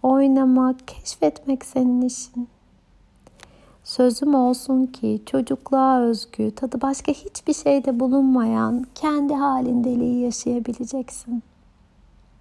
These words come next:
Söz sana küçük kız, seni sahte neşeye sürüklemeyeceğim. "Neşelen ki etrafını neşelendir, böylesi iyi olan." demeyeceğim. Her acıdığında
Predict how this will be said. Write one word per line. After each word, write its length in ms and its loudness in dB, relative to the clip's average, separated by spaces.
Söz 320 0
sana 340 0
küçük 400 -12
kız, 380 -10
seni 280 2
sahte 500 0
neşeye 380 2
sürüklemeyeceğim. 1000 -2
"Neşelen 600 4
ki 140 -2
etrafını 640 2
neşelendir, 680 4
böylesi 480 4
iyi 200 2
olan." 440 2
demeyeceğim. 640 -2
Her 380 4
acıdığında 1120 2